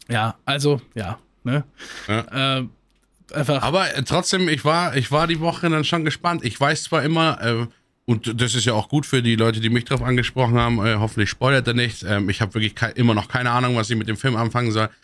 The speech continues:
Speaker 1: Nee, es, du kannst ihn
Speaker 2: Ähm,
Speaker 1: auch nicht spoilern. Es ist, es ist völliger
Speaker 2: Aber er scheint trotzdem was Besonderes gewesen zu
Speaker 1: Was
Speaker 2: sein.
Speaker 1: Besonderes ist er absolut.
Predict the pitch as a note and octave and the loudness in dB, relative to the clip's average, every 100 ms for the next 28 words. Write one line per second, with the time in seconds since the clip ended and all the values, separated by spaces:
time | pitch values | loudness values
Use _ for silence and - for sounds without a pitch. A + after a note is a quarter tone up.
0 | - _ - C3+ C#3 A#2+ - D3 - F3 | -20 _ -4 -2 -2 -6 -8 -6 -2 -2
1 | G3 G3+ F#3 E3+ D#3+ D3+ - C#3+ D3 C#3 | 0 0 2 4 4 2 0 2 2 0
2 | C#3+ D3 D#3+ - D3 - D#3 - - - | -2 -2 -2 -2 -4 -4 -4 -6 -8 -18
3 | - - - E3+ E3 D#3 D3+ D3+ F3+ - | -20 -8 -2 0 2 2 4 2 2 0
4 | F#3 F3 - C3+ - - G#3+ G3+ F#3 - | -2 -4 -2 -2 -2 0 2 2 0 0
5 | D3 D3+ F3+ F3 A#2+ - G#2 F#2 F2 F2+ | 2 2 2 2 2 0 0 0 -2 -4
6 | - E3 F#3 - D3 D#3 E3+ E3+ E3 D3+ | 0 2 2 2 2 4 4 4 2 0
7 | - C#3 C#3+ C#3+ - _ _ B2 B2+ - | -2 0 0 0 -4 _ _ -4 -4 0
8 | A#2+ A#2+ A#2 - | 2 4 2 -2